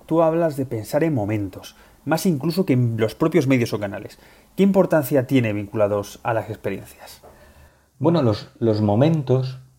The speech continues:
Speaker 2: son experiencias, son experiencias breves, significativas y, y memorables, que ocurren de forma natural, no intencional,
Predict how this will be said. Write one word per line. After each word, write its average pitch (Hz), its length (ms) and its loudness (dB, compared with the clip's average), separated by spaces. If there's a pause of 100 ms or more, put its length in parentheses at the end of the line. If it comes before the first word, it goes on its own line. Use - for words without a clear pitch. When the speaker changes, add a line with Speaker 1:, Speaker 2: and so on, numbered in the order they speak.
(240)
Speaker 2:
son - 320 -2
experiencias, 107 720 0
son 92 160 -10
experiencias 98 840 -6
breves, 117 480 4
significativas 110 1120 -8
y, 87 280 -8
y 107 140 -6
memorables, 82 760 -6 (720)
que 104 500 0 (400)
ocurren 151 440 0
de 135 100 4
forma 120 640 2
natural, 110 840 -2
no 95 500 -6
intencional, 92 800 -6